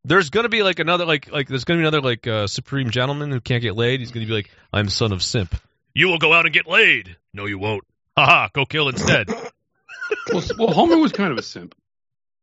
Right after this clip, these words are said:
Speaker 1: It's true. Son of Simp.
Speaker 2: Homer is also, like, the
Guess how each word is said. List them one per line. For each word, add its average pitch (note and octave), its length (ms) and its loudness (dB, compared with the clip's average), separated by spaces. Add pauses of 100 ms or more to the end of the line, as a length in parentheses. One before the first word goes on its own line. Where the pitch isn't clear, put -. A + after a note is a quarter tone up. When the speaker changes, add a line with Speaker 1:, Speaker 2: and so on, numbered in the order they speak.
(380)
Speaker 1:
It's A#2+ 140 0
true. G2 220 0 (2750)
Son A2 280 0
of - 120 -12
Simp. C#3+ 180 2
Speaker 2:
Homer G#3+ 320 6
is D#3 100 0
also, D3 340 0
like, A#2 220 -4
the A2+ 140 -8